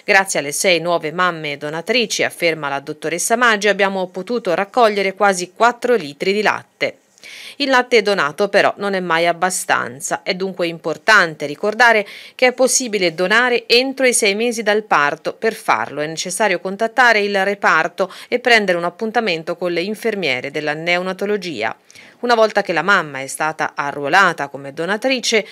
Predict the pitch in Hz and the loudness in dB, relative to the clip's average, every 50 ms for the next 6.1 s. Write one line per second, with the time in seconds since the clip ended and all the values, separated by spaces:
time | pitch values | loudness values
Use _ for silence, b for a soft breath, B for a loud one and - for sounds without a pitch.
0 | B B B - 151 151 - 180 113 135 147 147 - 156 143 139 147 127 135 - | B B B -8 -8 -6 -4 -4 -4 -4 -6 -8 -6 -8 -6 -6 -6 -6 -6 -8
1 | - 151 147 165 175 - - 170 151 156 139 143 147 - 240 262 254 254 226 208 | -8 -8 -8 -8 -8 -8 -8 -10 -8 -6 -6 -4 0 0 0 0 2 0 0 0
2 | 220 - 196 190 180 185 - 208 233 226 233 214 202 185 175 190 220 208 156 123 | 0 -2 -2 -2 -4 -4 0 0 4 4 6 6 4 4 2 0 0 0 0 0
3 | 139 - - 175 165 160 156 175 190 175 180 175 180 175 175 175 170 175 - - | 0 -2 -6 -6 -4 -4 -4 -4 -4 -2 0 0 0 0 -2 -2 -4 -6 -4 0
4 | - 262 247 226 208 208 202 190 185 170 175 175 175 175 175 - 180 170 - - | 2 4 4 4 4 4 0 0 0 0 -2 -2 -2 -4 -4 -2 -2 -2 -4 -6
5 | 160 160 - - 165 165 175 190 190 180 180 220 247 240 208 156 143 - _ - | -8 -8 -8 -8 -6 0 2 2 2 2 0 0 0 2 2 2 2 0 _ -4
6 | 180 | -4